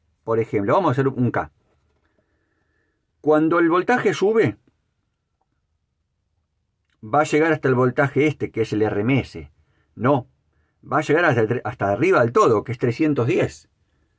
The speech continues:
porque el diodo va a ir hasta el pico, hasta trescientos diez voltios.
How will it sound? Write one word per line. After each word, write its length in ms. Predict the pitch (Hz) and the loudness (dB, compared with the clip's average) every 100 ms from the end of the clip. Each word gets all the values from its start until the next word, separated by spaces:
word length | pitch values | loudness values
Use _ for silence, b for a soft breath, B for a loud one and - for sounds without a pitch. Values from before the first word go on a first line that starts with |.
| _ _ - | _ _ -10
porque 300 | 104 110 127 | -8 -4 0
el 40 | |
diodo 240 | 127 175 | 2 4
va 60 | 143 | 4
a 40 | |
ir 60 | 135 | 2
hasta 160 | 127 113 | 2 -2
el 100 | 117 | -2
pico, 400 | 170 - 92 - _ _ _ _ _ _ _ | -6 -8 -12 -12 _ _ _ _ _ _ _
hasta 240 | 113 123 | -8 -6
trescientos 460 | - 131 214 202 170 | -4 -2 0 0 2
diez 120 | 160 | 2
voltios. 460 | 143 104 85 82 | 2 0 -2 -10